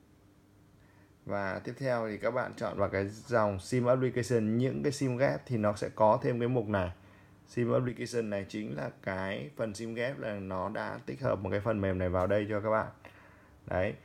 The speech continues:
cái máy nào thì cũng như vậy thôi, thì nó sẽ có những cái mục như này. Ở đây nó có bảy mục, và để mình quan tâm đến việc kích hoạt lại sóng thì mình sẽ lựa chọn vào mục số năm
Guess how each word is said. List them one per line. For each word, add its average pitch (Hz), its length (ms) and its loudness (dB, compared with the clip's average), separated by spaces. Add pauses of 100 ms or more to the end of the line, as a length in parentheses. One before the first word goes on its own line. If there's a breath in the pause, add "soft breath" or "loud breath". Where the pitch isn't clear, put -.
(100)
cái 113 100 2
máy 110 180 2
nào 127 320 4
thì 107 100 -2
cũng 120 220 0
như 135 100 2
vậy 120 200 4
thôi, 117 280 4
thì 117 100 -4
nó 107 140 2
sẽ 104 140 -2
có 110 180 4
những 117 140 -2
cái 127 100 0
mục 117 200 0
như 113 120 0
này. 104 220 4
Ở 95 80 4
đây 104 120 2
nó 107 120 0
có 107 120 2
bảy 107 240 4
mục, 98 280 2
và 95 320 2 (580 loud breath)
để 95 580 2
mình 104 220 0
quan 113 180 4
tâm 117 200 4
đến 110 120 0
việc 117 160 0
kích 123 100 -6
hoạt 117 160 4
lại 98 100 4
sóng 95 360 0
thì 123 100 0
mình 104 320 2
sẽ 113 380 0 (640 loud breath)
lựa 104 180 2
chọn 87 300 0
vào 92 140 4
mục 101 200 -2
số 107 120 0
năm 123 400 2